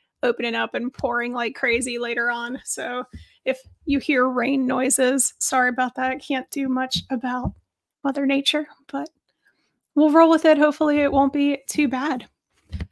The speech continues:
All right, so how have I been? It is kind of a loaded question, um, 'cause there's a lot going on this year.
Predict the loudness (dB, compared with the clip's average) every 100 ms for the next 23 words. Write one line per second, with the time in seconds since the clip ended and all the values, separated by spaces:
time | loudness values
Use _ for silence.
0 | _ _ _ _ 4 4 4 -4 -8 -2
1 | 6 8 8 2 -10 -16 -18 _ 6 10
2 | 10 10 8 8 4 0 -2 -6 -6 0
3 | 0 2 4 4 4 2 0 -6 -16 -20
4 | -20 _ _ 4 4 4 8 8 8 4
5 | 6 6 6 2 2 2 0 0 6 6
6 | 6 4 0 0 -2 _ _ _ _ 2
7 | 4 4 4 2 0 4 8 8 6 -2
8 | -4 0 0 0 -2 -2 -2 -4 -6 -10
9 | _ -6 -4 -4 -2 -2 -2 -6